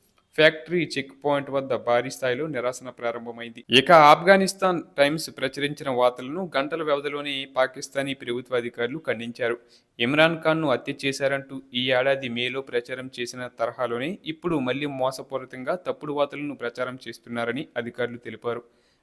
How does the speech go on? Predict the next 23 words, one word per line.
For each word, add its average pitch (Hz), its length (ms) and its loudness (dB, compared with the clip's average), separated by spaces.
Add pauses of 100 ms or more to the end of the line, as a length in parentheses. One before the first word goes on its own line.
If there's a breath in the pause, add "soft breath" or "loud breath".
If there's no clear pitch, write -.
అయితే 139 400 2
ఇమ్రాన్ 160 440 2
ఖాన్ 156 160 0
మరణించినట్లు 135 680 -4 (120)
పాక్ 143 280 4
విదేశాంగ 135 500 -6
శాఖ 131 340 -4
ఒక 110 240 -4
పత్రిక 131 500 -4 (560)
ప్రకటనను 160 500 2
సైతం 170 440 -4
జారీ 120 280 0 (120)
చేసింది. 120 400 -8 (440)
అయితే 165 320 2
పాక్ 151 680 2
సమాచార 147 540 -2
ప్రసార 143 600 4
శాఖ 160 540 2 (160)
తర్వాత 143 380 2
విడుదల 131 300 -4 (120)
చేసిన 131 200 -6
పత్రికా 131 500 -6
ప్రకటనలో 123 640 -8